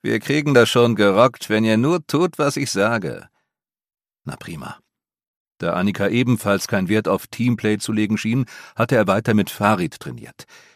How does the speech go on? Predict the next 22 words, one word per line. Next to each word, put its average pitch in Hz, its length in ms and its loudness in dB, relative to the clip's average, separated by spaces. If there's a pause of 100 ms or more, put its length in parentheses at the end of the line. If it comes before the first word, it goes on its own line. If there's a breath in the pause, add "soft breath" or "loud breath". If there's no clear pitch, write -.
(300 soft breath)
Der 92 160 0
stand 92 340 -2
wenigstens 92 460 -2
an - 160 -4
seiner 80 240 -6
Seite. - 340 -12 (160 loud breath)
Auf - 200 -4
ihn 107 180 2
war 170 120 -6
Verlass. - 440 -14 (1300)
Heute 135 340 4
würden 127 220 4
endlich - 520 -4
wieder 107 300 -2
alle 107 240 -2
zusammentreffen. 85 760 -8 (1000)
Der 78 100 -8
Gedanke 92 480 -2
an 92 180 -4
Jeremy 101 520 0
und 87 240 -6
Darius, 101 560 -2